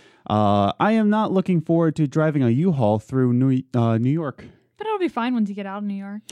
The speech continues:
Speaker 2: It's
Speaker 1: Yeah,
Speaker 2: just the
Speaker 1: that's
Speaker 2: first hour.
Speaker 1: That's just it. It's just, like,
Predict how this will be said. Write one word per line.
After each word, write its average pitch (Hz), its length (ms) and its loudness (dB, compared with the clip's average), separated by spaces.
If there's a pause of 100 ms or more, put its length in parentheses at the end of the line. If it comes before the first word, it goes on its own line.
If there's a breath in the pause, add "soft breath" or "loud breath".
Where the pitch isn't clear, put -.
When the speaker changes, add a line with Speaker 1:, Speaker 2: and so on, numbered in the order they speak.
(120 loud breath)
Speaker 2:
It's - 80 -4
Speaker 1:
Yeah, 185 100 8
Speaker 2:
just 190 160 4
the 269 60 -4
Speaker 1:
that's - 80 -8
Speaker 2:
first 233 260 -4
hour. 202 640 -10 (100)
Speaker 1:
That's 175 180 2
just 160 200 0
it. 104 180 2
It's 95 80 -2
just, - 180 -6
like, 107 320 2